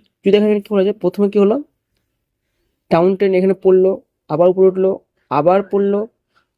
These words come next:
আবার উপরে উঠলো, ঠিক আছে, আবার পড়লো। এইবার এখানে কি হচ্ছে, এটা হচ্ছে কি, এটা হচ্ছে হেড,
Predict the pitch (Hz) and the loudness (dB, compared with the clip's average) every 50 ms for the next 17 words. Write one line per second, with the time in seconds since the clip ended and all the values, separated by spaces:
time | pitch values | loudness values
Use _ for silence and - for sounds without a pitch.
0 | _ 143 156 160 190 196 196 196 202 202 196 196 202 208 208 226 285 - _ _ | _ -4 0 0 0 0 0 0 0 -2 0 -2 -4 -6 -6 -6 -8 -12 _ _
1 | _ _ _ _ _ _ _ _ _ _ _ _ _ _ _ _ _ _ - 220 | _ _ _ _ _ _ _ _ _ _ _ _ _ _ _ _ _ _ 0 2
2 | 208 170 151 143 - - - 151 151 160 190 196 196 - 196 190 196 208 226 247 | 2 2 0 -2 -6 -6 -10 -8 -4 -2 -2 -4 -2 -4 -4 -2 -2 -2 -4 -4
3 | - - _ _ _ _ _ 175 180 180 175 143 143 131 117 - _ _ _ _ | -6 -12 _ _ _ _ _ 2 4 4 2 0 -2 -4 -4 -6 _ _ _ _
4 | _ _ _ - 170 208 220 214 226 226 220 226 240 254 294 - _ _ _ _ | _ _ _ -6 -2 -2 -2 0 2 0 0 0 -2 -6 -6 -14 _ _ _ _
5 | _ 170 165 220 220 208 214 - 214 214 226 262 285 - _ _ _ _ _ _ | _ -2 0 0 -2 -2 -4 -6 -6 -6 -6 -8 -8 -10 _ _ _ _ _ _
6 | _ _ - 160 180 185 208 208 156 151 190 190 160 131 | _ _ -4 -2 0 2 2 0 0 2 0 0 0 0